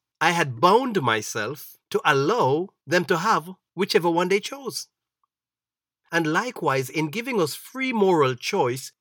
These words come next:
God has bound himself to allow people to have what they have chosen.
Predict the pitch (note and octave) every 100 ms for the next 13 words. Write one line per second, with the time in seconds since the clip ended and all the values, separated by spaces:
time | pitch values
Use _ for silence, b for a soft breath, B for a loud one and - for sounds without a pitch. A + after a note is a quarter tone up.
0 | _ _ C3 E3+ A3+ F#3+ A2 G#2 D#3 A3
1 | G3+ C#3 A#2 B2+ A2 - D3 C3+ E3 F3
2 | - A#3 C3 C#3 C3 D#3 D#3 D#3 - A#2
3 | D3+ - - F#2 C#3+ C#3 B2 A#2+ B2+ G#2
4 | - - - D#3 B2+ A2 - E2+